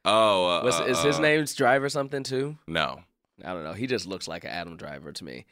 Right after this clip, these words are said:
Speaker 1: Uh,
Speaker 2: Uh,
Speaker 1: I
Speaker 2: was
Speaker 1: thought you were gonna say you were thinking about old dude from, uh, the O C.
Speaker 2: Which one?
Speaker 1: Uh, is it Adam Brody?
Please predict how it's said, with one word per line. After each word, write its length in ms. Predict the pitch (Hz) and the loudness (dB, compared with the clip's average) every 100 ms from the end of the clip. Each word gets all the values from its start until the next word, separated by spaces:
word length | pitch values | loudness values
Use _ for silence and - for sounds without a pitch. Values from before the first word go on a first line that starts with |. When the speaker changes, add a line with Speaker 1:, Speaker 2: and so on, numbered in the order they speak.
| - | -2
Speaker 1:
Uh, 40 | |
Speaker 2:
Uh, 600 | 92 90 90 117 110 107 | 0 4 6 6 6 4
Speaker 1:
I 80 | 107 | 4
Speaker 2:
was 80 | 131 | 6
Speaker 1:
thought 160 | 131 113 | 4 4
you 60 | |
were 40 | 104 | 0
gonna 120 | 101 | -2
say 240 | 90 95 92 | 0 2 2
you 80 | 98 | 0
were 40 | |
thinking 200 | 101 95 | -2 0
about 160 | 90 71 | 2 2
old 220 | 95 85 | 2 2
dude 240 | 92 92 | 0 -2
from, 220 | - 85 82 | -4 -6 -2
uh, 340 | 80 78 76 - _ _ - | -2 -2 -6 -12 _ _ -6
the 80 | |
O 160 | 76 90 | -2 -2
C. 320 | - 107 87 - _ _ _ _ _ _ _ _ _ _ _ - | -2 -4 -6 -12 _ _ _ _ _ _ _ _ _ _ _ -8
Speaker 2:
Which 180 | 104 | -8
one? 280 | 95 92 71 - _ _ _ | -6 -8 -8 -16 _ _ _
Speaker 1:
Uh, 60 | - | -6
is 140 | - 85 | -4 -4
it 80 | 78 | 0
Adam 260 | 92 98 | 0 2
Brody? 380 | 92 101 120 160 | 2 4 2 -2